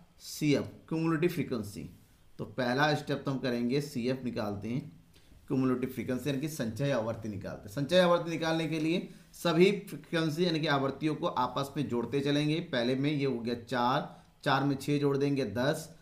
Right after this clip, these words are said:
दस में आठ जोड़ देंगे अट्ठारह, अट्ठारह में दस जोड़ देंगे अट्ठाईस, अट्ठाईस में से सात जोड़ देंगे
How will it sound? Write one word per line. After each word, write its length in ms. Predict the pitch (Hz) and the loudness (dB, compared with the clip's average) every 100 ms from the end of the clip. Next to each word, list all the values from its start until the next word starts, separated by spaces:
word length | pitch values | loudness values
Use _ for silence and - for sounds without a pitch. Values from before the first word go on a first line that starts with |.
| - - | -20 -6
दस 180 | 127 123 | -4 -2
में 120 | 143 | -4
आठ 240 | - 139 143 | 0 2 2
जोड़ 200 | 135 131 | 2 0
देंगे 360 | 131 131 131 - | 0 0 -2 -6
अट्ठारह, 760 | 123 - 120 117 123 147 151 - - 107 | -10 -6 -2 0 2 0 -2 -12 -14 -12
अट्ठारह 340 | - 131 139 | -2 0 2
में 180 | 139 123 | 0 0
दस 140 | 156 | 0
जोड़ 240 | 139 131 123 | 2 0 2
देंगे 320 | 127 127 123 | 0 0 -2
अट्ठाईस, 540 | 113 - 117 117 143 - | -8 -4 -2 0 -2 -4
अट्ठाईस 420 | - 131 135 135 | -8 -2 -2 -2
में 80 | 139 | -6
से 80 | |
सात 260 | 139 143 131 | -2 -2 0
जोड़ 140 | 131 117 | -2 -2
देंगे 360 | 123 127 151 | -2 0 -2